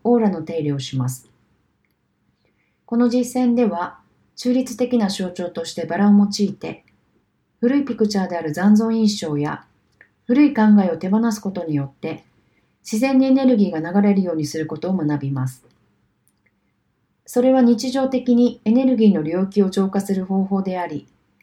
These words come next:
これを行うことで、私たちが周囲のすべてとの関係性における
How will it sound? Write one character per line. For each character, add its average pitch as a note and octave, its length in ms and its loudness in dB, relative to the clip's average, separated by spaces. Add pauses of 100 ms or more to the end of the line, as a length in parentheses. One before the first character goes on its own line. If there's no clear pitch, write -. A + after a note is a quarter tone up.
(280)
こ B3 100 0
れ C4 140 4
を C4 80 2
行 C4 100 -2 (160)
う B3 60 0
こ G#3 100 -2
と F#3 120 -4
で、 F3+ 260 -6
私 A#3+ 280 -4
た C4 100 -2
ち G#3+ 160 -4
が F3+ 100 -2
周 C4 220 0
囲 A#3+ 80 6
の G3 100 4
す A#3+ 140 -4
べ C4 120 0
て A3+ 120 0
と G3+ 100 -2
の E3+ 120 -8
関 F#3+ 260 -2
係 G3+ 140 2
性 G3+ 180 2
に F#3+ 100 4
お F#3+ 60 -2
け F#3 140 -6
る E3 220 -8